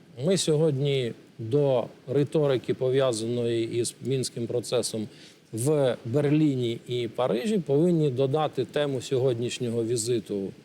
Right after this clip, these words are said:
пані Нуланд до Києва і позицію Вашингтона. Тобто, що відбувається?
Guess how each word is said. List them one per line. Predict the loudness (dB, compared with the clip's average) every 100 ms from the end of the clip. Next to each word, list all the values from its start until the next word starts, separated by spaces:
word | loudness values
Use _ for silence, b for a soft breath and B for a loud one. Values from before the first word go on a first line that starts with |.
| B B _
пані | -4 -2 0
Нуланд | 0 2 2 0
до | -2
Києва | 0 2 2 2 0
і | -2
позицію | 0 0 0 0 0
Вашингтона. | 0 -2 -6 -8 -10 -10 -20 B B B B B
Тобто, | -6 0 0 0 -4
що | -4 0 2
відбувається? | 4 4 4 4 0 -2 -8